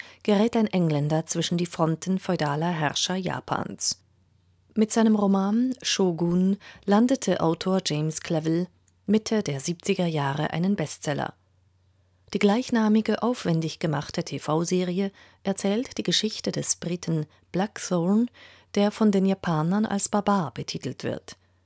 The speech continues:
Er wiederum findet die Sitten der Inselbewohner barbarisch.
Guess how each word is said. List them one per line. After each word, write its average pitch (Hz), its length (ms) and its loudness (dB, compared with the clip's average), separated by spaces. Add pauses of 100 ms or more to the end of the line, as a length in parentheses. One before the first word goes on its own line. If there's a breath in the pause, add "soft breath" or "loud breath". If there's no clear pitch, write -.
(440)
Er 151 280 2
wiederum 175 400 2
findet 185 480 0
die 165 80 -2
Sitten 147 340 -2
der 170 140 0
Inselbewohner 160 720 0
barbarisch. 131 680 -4